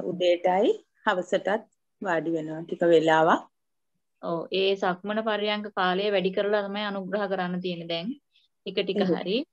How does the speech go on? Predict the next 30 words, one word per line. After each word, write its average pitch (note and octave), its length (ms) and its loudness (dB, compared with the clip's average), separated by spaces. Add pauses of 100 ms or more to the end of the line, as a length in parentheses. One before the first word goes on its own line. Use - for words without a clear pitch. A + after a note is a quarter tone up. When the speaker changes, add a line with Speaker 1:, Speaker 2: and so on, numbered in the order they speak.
(140)
Speaker 2:
පොඩ G3 240 -4
පොඩ F#3+ 260 -2
හරි G#3 220 -4
වැඩි F#3 200 -4
කරන්න F3+ 320 -6
වෙනවා. E3+ 400 -4
ඉතින් G#3+ 360 -4
ඒ G3 160 -4
වගේම G3 340 -4
එදිනෙදා G3 440 -4
ජීවිතේත් G3+ 560 -4 (460)
සතිමත් G3 500 -6
වෙලා, G3 400 -4
අ, A3+ 140 -10 (100)
අනුග්‍රහ G3 460 -4
කරන්න F#3+ 300 0
වෙනවා. G3 280 -4
එතකොට G#3 320 -4
තමයි G3+ 300 -2
ඔක G#3 160 -4
yaadෙන්නේ. F#3 720 2
නැත්නම් F#3+ 320 -8
ඉතින් G3+ 180 -10
හැමදාම F#3 500 -4
ඔය G3+ 120 -10
විදිහට F#3+ 320 -8
තමයි F#3+ 200 -12
අපිට G3+ 200 -14
ඉන්න G3 200 -12
වෙන්නේ. F#3+ 340 -6